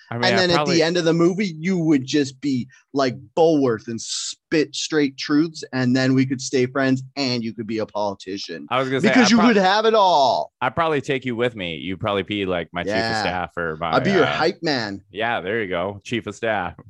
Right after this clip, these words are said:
Speaker 1: <laughs>
Speaker 2: I'd, I'd be
Speaker 1: My
Speaker 2: like,
Speaker 1: hype
Speaker 2: um,
Speaker 1: man. <laughs>
Speaker 2: <laughs>
Speaker 1: The Kid Rock to my Donald
Speaker 2: Yeah,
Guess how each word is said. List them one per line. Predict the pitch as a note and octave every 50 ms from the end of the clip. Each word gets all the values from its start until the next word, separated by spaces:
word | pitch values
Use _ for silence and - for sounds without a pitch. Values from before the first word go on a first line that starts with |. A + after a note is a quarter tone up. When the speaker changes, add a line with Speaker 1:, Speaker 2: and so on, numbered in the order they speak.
| _ - -
Speaker 1:
<laughs> | A#3+ - _ - -
Speaker 2:
I'd, | A2 C3 C#3+ C3+ -
I'd | - C#3+ D3 C3+
be | D#3 D#3
Speaker 1:
My |
Speaker 2:
like, | D3 D3 C#3+ C#3 C3 A2+ C3
Speaker 1:
hype | D3+ C#3 C3
Speaker 2:
um, | B2+ B2 A#2+ A#2
Speaker 1:
man. | G#2+ A2+ F#2 G#2 A2+ -
<laughs> | - G2 - _ - - _ - - _ _ _ _ _ _ _ _ _ _ _ _ _ _ _ - -
Speaker 2:
<laughs> | - - - - - - - - - C4+ - - - - - -
Speaker 1:
The | - E3+ -
Kid | - E3+ F3 F3 D#3
Rock | D#3 D3+ C#3 D#3 F#3 F#3 - -
to | - D#3+
my | D3 C3 B2+ B2
Donald | B2 B2+ B2+ C3 C3+ -
Speaker 2:
Yeah, | G3 G#3